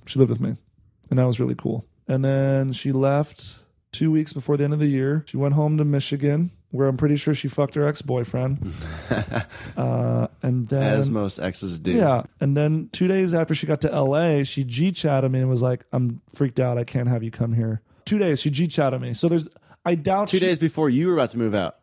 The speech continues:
Speaker 1: No, no, no, no.
Speaker 2: Or two
Speaker 1: Two
Speaker 2: days after she got there.
Speaker 1: Yeah, my
Speaker 2: Okay.
Speaker 1: transfer was already in the works. I was also, like, a complete emotional mess after she left. I wanted to sell all my shit, and I was like,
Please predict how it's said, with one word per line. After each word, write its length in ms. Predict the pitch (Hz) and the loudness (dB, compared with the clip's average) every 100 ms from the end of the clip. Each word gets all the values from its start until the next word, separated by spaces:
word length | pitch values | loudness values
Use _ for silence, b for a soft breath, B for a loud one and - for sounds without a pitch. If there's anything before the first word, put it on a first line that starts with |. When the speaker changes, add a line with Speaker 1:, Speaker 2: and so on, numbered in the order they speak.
| - | -2
Speaker 1:
No, 140 | 247 | 0
no, 100 | 247 | 2
no, 80 | 233 | 2
no. 120 | 185 | 0
Speaker 2:
Or 40 | |
two 180 | 117 - | 0 0
Speaker 1:
Two 40 | 151 | 0
Speaker 2:
days 160 | 131 | 0
after 240 | 127 127 117 | 0 -2 -2
she 180 | 139 | 0
got 220 | 131 107 - | 0 0 -2
there. 240 | 82 85 - | -10 -8 -2
Speaker 1:
Yeah, 260 | 156 120 | 0 0
my 220 | 127 160 208 | -2 0 0
Speaker 2:
Okay. 80 | |
Speaker 1:
transfer 520 | 208 185 190 202 233 208 | 0 0 0 0 0 2
was 160 | 147 | 0
already 460 | - 143 156 165 175 | 0 0 2 0 0
in 140 | 151 | 2
the 80 | 147 | 2
works. 600 | 131 131 165 - - - _ | 2 0 -2 -6 -14 -16 _
I 120 | 147 | 0
was 140 | 185 175 | 2 2
also, 280 | 160 156 160 | 0 2 0
like, 180 | 147 | 0
a 60 | 147 | -2
complete 400 | - 131 - 143 | -2 -2 0 0
emotional 440 | 135 131 - 147 131 | 2 0 0 -2 -2
mess 280 | 127 135 | -2 0
after 200 | 139 135 | 0 0
she 160 | 147 165 | -2 0
left. 200 | 165 156 | 2 2
I 40 | 131 | 2
wanted 240 | 131 131 | 2 2
to 60 | 123 | 0
sell 220 | - 127 | 2 2
all 120 | 123 | 2
my 140 | 131 123 | 0 -2
shit, 240 | - 131 | 0 0
and 100 | 123 | 0
I 60 | 120 | -2
was 140 | 117 | -2
like, 200 | 120 - | -2 -6